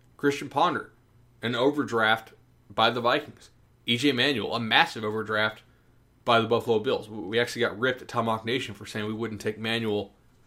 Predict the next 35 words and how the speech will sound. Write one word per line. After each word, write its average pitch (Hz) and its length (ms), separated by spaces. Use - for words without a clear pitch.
uh, 101 220
in, 107 80
in, 104 200
in 104 120
the 101 60
top 110 240
hundred 107 320
picks. - 320
If 139 160
you 196 140
had 156 160
gone 190 400
with - 160
their 151 100
track 180 400
records 101 440
before, 156 640
uh, 98 340
before 143 280
Rodgers 123 440
came 123 220
out, 113 160
out 107 100
of 104 80
Tedford's 127 360
system, 110 280
but 104 140
before 139 320
Jameis 120 340
Winston 120 320
came 113 220
out 107 320
of 214 140
Fisher's 156 380
system, 104 360